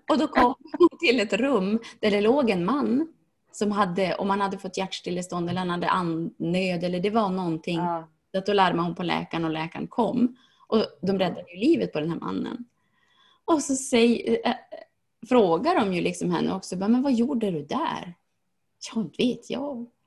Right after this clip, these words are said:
Speaker 1: Liksom, hon, hon
Speaker 2: Nej.
Speaker 1: såg aldrig det där, bara, och alltså, hon pratade ju aldrig
Speaker 2: Nej.
Speaker 1: om det.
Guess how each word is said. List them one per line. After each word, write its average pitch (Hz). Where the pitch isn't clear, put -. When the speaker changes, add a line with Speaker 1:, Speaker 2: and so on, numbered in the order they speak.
Speaker 1:
Liksom, 226
hon, 220
hon -
Speaker 2:
Nej. 233
Speaker 1:
såg 240
aldrig 220
det 196
där, 226
bara, 185
och 226
alltså, 226
hon 226
pratade 226
ju 208
aldrig 190
Speaker 2:
Nej. 220
Speaker 1:
om 233
det. 190